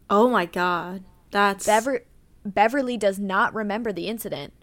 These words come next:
Speaker 2: but when asked about it, says, quote, "He must have got me really pissed off."
Speaker 1: What the heck?
Speaker 2: Yeah.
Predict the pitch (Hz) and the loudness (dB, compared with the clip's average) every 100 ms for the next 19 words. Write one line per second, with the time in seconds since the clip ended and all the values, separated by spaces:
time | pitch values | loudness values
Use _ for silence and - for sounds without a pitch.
0 | _ 214 196 190 208 254 - 202 175 170 | _ -6 -2 0 0 -2 -4 -2 -2 -4
1 | - 196 185 185 - _ _ _ - - | -4 -2 -2 -4 -10 _ _ _ -8 0
2 | 208 196 - - - - - 220 220 220 | 2 2 -4 -16 -20 -20 -14 -8 -4 -2
3 | 208 190 190 180 196 196 156 180 185 180 | -4 -4 0 0 -2 -8 -6 -6 -6 -6
4 | 190 175 - 175 190 - - - - - | -10 -10 -10 -10 -12 -16 -20 -20 -20 -20
5 | - - - - - - - - - - | -20 -20 -20 -20 -20 -20 -20 -20 -20 -20
6 | - - - - - - - _ - - | -20 -20 -20 -20 -20 -20 -20 _ -20 -20
7 | - - _ - - - - - _ - | -20 -20 _ -20 -20 -20 -20 -20 _ -20
8 | - - - - - - - - - - | -20 -20 -20 -20 -20 -20 -20 -20 -20 -20
9 | - - - 220 208 214 196 175 214 - | -20 -20 -10 -2 -2 -2 -2 -2 -2 -8
10 | - _ - - - - - - - - | -20 _ -20 -20 -20 -20 -20 -20 -20 -20
11 | - - - - 202 180 | -20 -20 -20 -10 -6 -6